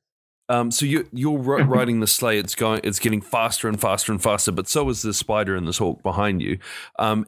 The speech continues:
Speaker 1: and it, and the sensation of speed is actually building up because the trees are getting tighter and tighter, like, closer to the road, and it's getting skinnier and skinnier, uh, as you're riding along. Then all of a sudden, you burst out into the super wide clearing.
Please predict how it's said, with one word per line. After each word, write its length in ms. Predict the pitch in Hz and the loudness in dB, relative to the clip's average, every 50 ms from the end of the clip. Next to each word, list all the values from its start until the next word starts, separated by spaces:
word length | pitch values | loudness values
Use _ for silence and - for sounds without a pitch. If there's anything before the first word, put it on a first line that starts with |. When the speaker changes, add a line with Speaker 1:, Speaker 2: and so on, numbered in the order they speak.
| - | -2
Speaker 1:
and 120 | 131 131 135 | -2 0 0
it, 160 | 131 135 - - | -2 -4 -4 -4
and 200 | 104 117 117 117 | -2 0 2 2
the 40 | 113 | 2
sensation 560 | - - 143 123 - - 131 143 - - 127 | 4 2 2 2 2 2 2 2 2 0 0
of 80 | 110 98 | 0 -2
speed 260 | - - 107 107 92 | 0 0 0 2 2
is 100 | 92 87 | 2 0
actually 240 | 98 87 - - 98 | 0 0 0 -2 -2
building 380 | 85 98 104 104 98 98 95 98 | 0 0 0 2 2 2 2 2
up 160 | 90 - - | 0 0 -2
because 340 | 92 90 - 104 95 85 - | -2 -2 0 0 0 0 -2
the 100 | - 98 | -4 -2
trees 400 | - - - 139 135 139 120 110 | -2 0 0 2 2 2 0 0
are 40 | |
getting 260 | 98 92 101 92 90 90 | 0 0 0 0 0 -2
tighter 640 | - - - - 120 117 101 - - 92 82 - - - - - - - | -2 -2 0 0 0 0 0 0 0 2 0 0 -2 -6 -14 -16 -12 -6
and 200 | - - 101 98 | -2 -2 0 0
tighter, 340 | - - 104 101 101 - 95 | 2 2 2 2 2 2 2
like, 200 | 87 73 - - | 0 0 -2 -4
closer 500 | - - - 120 113 117 110 - - 107 92 | -6 -4 -2 0 0 0 0 0 0 0 0
to 120 | - 107 | 0 0
the 100 | 95 101 | 0 0
road, 360 | 92 101 95 98 98 98 95 - | 0 0 2 2 2 0 0 -2
and 140 | 78 69 | -6 -8
it's 140 | - - - - | -8 -8 -8 -6
getting 240 | 92 87 71 71 | -4 -4 -4 -2
skinnier 500 | - - - - 120 110 110 107 101 98 95 | -2 -2 -2 0 0 2 2 2 2 2 2
and 120 | 92 87 | 0 0
skinnier, 480 | - - - 101 92 92 90 87 87 90 - - - - - - | -2 0 0 0 2 2 2 0 -2 -2 -6 -14 -16 -18 -14 -8
uh, 260 | - - 92 90 - - - _ - | -4 -2 -2 -2 -2 -6 -8 _ -2
as 240 | 113 110 98 92 | 0 0 0 0
you're 80 | 104 101 | 0 0
riding 300 | 95 101 95 98 95 92 | 2 2 2 2 2 0
along. 300 | 95 95 92 95 90 87 | 0 0 0 0 0 0
Then 140 | 98 107 107 - - | 0 -2 -2 -2 -4
all 200 | 139 147 151 143 | -2 -2 -2 -2
of 80 | 127 | -2
a 40 | 131 | -2
sudden, 320 | - - 113 104 98 98 98 | -2 0 0 0 2 2 2
you 140 | 90 87 85 - _ _ _ | 0 0 -2 -6 _ _ _
burst 420 | - 131 127 123 113 - - - 120 | -4 -2 -2 -2 -2 -2 -2 -2 0
out 300 | 98 85 73 64 - - - - - _ - | 0 0 -2 -4 -6 -8 -14 -20 -20 _ -10
into 180 | - 87 - 104 | -8 -6 -6 -4
the 80 | - - | 0 2
super 560 | - - - - - 214 202 85 - - 151 | 2 4 4 4 4 2 2 0 -2 -4 -4
wide 400 | 139 120 120 117 113 107 98 92 | -2 0 0 2 2 2 0 -2
clearing. 640 | - - 123 110 98 85 69 - - - - - | -2 -2 0 2 2 0 -2 -4 -8 -10 -10 -10